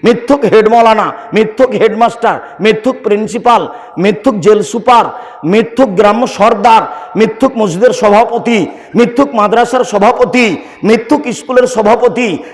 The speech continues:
চেয়ারম্যান, মেম্বার, এমপি, মন্ত্রী, ডিসি, এডিসি, যারা যেখানে মিথ্যা কথায় দায়িত্ব পালন করছে,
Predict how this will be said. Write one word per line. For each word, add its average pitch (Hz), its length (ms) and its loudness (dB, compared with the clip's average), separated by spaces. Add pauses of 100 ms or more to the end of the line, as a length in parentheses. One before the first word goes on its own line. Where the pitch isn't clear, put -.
চেয়ারম্যান, 233 580 2
মেম্বার, 233 440 4 (100)
এমপি, 240 420 2
মন্ত্রী, 208 540 0
ডিসি, 233 400 -6 (140)
এডিসি, 240 400 -4 (600)
যারা 370 300 4 (140)
যেখানে 285 400 2
মিথ্যা 226 300 -2
কথায় 220 300 0
দায়িত্ব 202 240 0
পালন 190 280 -4
করছে, 180 320 -6